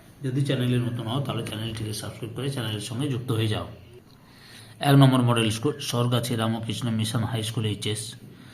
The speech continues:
প্রথম প্রশ্ন, সঠিক উত্তরটি নির্বাচন করো।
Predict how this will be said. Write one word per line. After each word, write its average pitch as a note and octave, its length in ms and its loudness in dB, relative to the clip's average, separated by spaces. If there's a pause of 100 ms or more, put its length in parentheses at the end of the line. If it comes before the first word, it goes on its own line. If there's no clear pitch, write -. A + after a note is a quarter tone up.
(440)
প্রথম B2 320 4
প্রশ্ন, B2 440 -2 (340)
সঠিক C3+ 400 6
উত্তরটি A#2+ 360 0
নির্বাচন G#2+ 420 0
করো। - 260 -10